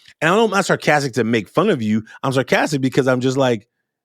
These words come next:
Are you telling me a joke right here? Is that, are you, are you making jokes? What do you mean you don't know what to do? We, we started five minutes ago. Like,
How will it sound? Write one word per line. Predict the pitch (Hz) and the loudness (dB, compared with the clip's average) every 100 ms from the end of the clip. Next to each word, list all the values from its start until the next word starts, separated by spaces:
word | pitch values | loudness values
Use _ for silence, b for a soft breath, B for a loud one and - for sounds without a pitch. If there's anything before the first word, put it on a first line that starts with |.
| _ _ _ | _ _ _
Are | 127 | -4
you | |
telling | 156 208 | 0 2
me | 175 | 2
a | |
joke | 131 143 160 | 2 2 2
right | 156 | -2
here? | 151 156 | 0 -2
Is | 151 | -2
that, | 156 131 | -4 0
are | 139 | 2
you, | 151 147 | 2 0
are | 156 | -8
you | 196 202 175 | -8 -6 -4
making | 175 156 135 | -2 -2 2
jokes? | 143 147 147 b b b b - | 2 2 -6 b b b b -6
What | 147 156 | -2 0
do | 202 | 2
you | |
mean | 240 | 4
you | 220 | 4
don't | 143 | 4
know | |
what | 123 | 0
to | 117 | 0
do? | 110 | 0
We, | 104 156 | 2 0
we | 165 170 | 0 -2
started | - 185 185 170 | 0 0 0 0
five | 196 214 | 0 0
minutes | 285 202 | -2 -4
ago. | 135 107 | -4 -2
Like, | 110 110 110 | 0 -2 -4